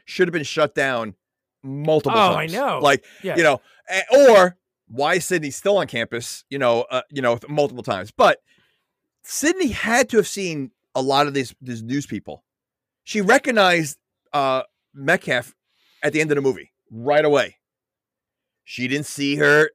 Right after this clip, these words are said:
Speaker 1: at all on campus before then, like,
Speaker 2: I
Speaker 1: knowing
Speaker 2: know.
Speaker 1: if Billy's mom, like,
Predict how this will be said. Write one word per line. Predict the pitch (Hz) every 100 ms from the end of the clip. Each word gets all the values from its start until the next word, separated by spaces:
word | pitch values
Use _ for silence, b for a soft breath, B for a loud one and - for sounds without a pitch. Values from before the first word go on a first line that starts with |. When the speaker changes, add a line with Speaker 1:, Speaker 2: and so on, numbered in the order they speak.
| -
Speaker 1:
at | 131 127
all | 127 135 147
on | 135 139
campus | 135 139 131 147
before | - 123 131 131
then, | 160 208 220 _ _ -
like, | 123 120
Speaker 2:
I | 127
Speaker 1:
knowing | 131 143 147
Speaker 2:
know. | 131 131
Speaker 1:
if |
Billy's | 131 135 127
mom, | 127 131 175
like, | 170 151 -